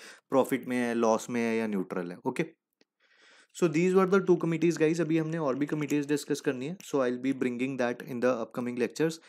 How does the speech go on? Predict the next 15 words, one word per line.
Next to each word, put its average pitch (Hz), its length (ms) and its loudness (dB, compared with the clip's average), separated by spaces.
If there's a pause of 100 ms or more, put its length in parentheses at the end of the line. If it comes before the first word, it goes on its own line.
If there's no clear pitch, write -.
(220)
ओके, 147 140 0 (520)
so - 100 -4 (760)
कोई 165 100 4
भी 185 100 2
डाउट 156 260 2
हो, 185 200 -10
you 135 120 0
can 143 320 -6
ask 113 340 -6
it 131 80 0
into 127 200 -6
the 127 120 -2
comment 117 280 -6
section 139 320 -10 (260)
and 117 640 -6